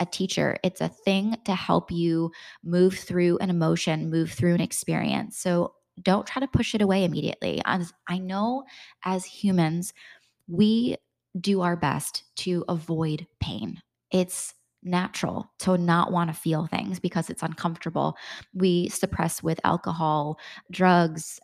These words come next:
um, uh, for some people, it's ex-, over-exercising or overdoing things or to gain control so they don't have to feel things. And all I need you to do is practice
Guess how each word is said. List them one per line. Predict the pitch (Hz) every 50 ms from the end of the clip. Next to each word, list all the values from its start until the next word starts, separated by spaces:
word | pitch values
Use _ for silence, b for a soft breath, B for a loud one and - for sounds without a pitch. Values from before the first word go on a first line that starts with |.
| -
um, | 170 170 165 165 160 156 160 170 165 160 165 170 165 _ _ _ _ _ _ _ _ _ _ _ _ _ _ _ _ _ _ - - - _
uh, | - 180 180 180 98 - - - - - _ _ _ -
for | - 190
some | 185 - 190 185 185
people, | 196 196 185 - 180 175 175 -
it's | 175 175 170 - - - - - - - - - - - -
ex-, | 208 208 - - - -
over-exercising | 185 196 196 208 220 226 - - - 196 185 - 180 185 185 185 180 180 175 175
or | 175 180 175 - -
overdoing | 202 202 202 196 208 208 190 170 185 180 202 208 202 196 190
things | - 180 170 170 170 160
or | 180 165 160 - B B B B B
to | 190
gain | 180 170 185 165 180 185 196 185
control | - 185 180 170 - - 190 185 175 185
so | - 190
they | 180 185
don't | 180 - 170 160 170 -
have | 180 170 170 - -
to | -
feel | 160 - - 165 175 175 175
things. | - - - - 220 202 196 - - B B B B B B B B B -
And | 190 190 185 185 185 190 190 - _ _ _ _ -
all | - 190 196 208 226
I | 233
need | 220 208 196 208 214
you | 208 190
to | 185 175
do | 180 185 180 185 -
is | 190 185 -
practice | _ - - - 202 180 180 170 - - - - 220 226 226 - -